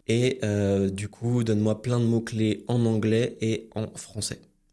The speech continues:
Chat G P T m'a répondu. Il va beaucoup nous aider pour nos recherches concurrentielles et vraiment, si vous n'avez pas Chat G P T, euh, premium, prenez-le parce que pour, euh, vingt dollars par mois, vous avez un assistant qui est, euh, plus intelligent que quatre-vingt pour cent de la population et, euh, ça vous aide énormément.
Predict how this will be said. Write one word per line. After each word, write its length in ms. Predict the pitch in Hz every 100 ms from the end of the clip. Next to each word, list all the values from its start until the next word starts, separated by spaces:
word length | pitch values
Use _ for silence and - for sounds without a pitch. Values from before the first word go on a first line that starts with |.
| -
Chat 80 | 143
G 100 | 147
P 140 | 139
T 100 | 139
m'a 140 | 135
répondu. 560 | 123 117 117 107 127 - 123
Il 80 |
va 100 | 113
beaucoup 240 | 113 127 139
nous 220 | 131 127
aider 220 | 120 113
pour 280 | - - 120
nos 100 | 123
recherches 440 | 120 113 113 104
concurrentielles 720 | - 117 120 107 107 127 127 120
et 140 | 104
vraiment, 320 | 98 107 120
si 180 | 117 -
vous 60 | 110
n'avez 200 | 104 104
pas 160 | 127
Chat 220 | 123 123 107
G 100 | 107
P 160 | 110
T, 240 | 101 110 107
euh, 140 | 95
premium, 720 | - - 127 120 123 113 98
prenez-le 500 | - 123 120 120 120
parce 220 | 104 98
que 100 | -
pour, 340 | 104 - 104 101
euh, 120 | 95
vingt 180 | 98 104
dollars 320 | 101 107 -
par 160 | 95
mois, 180 | 98 110
vous 120 | 107
avez 160 | 101 98
un 120 | 101
assistant 520 | 98 - 98 - 120
qui 320 | 113 - 107 110
est, 40 |
euh, 80 | 98 - - -
plus 160 | 110
intelligent 400 | 107 107 101 113
que 140 | 113 107
quatre-vingt 240 | 107 110
pour 200 | 107 107
cent 140 | -
de 40 | 110
la 60 |
population 600 | 104 104 104 98 143 143 - -
et, 280 | 127 135 -
euh, 80 | 101
ça 160 | -
vous 180 | 104 104
aide 220 | 113 - -
énormément. 420 | 120 113 101 92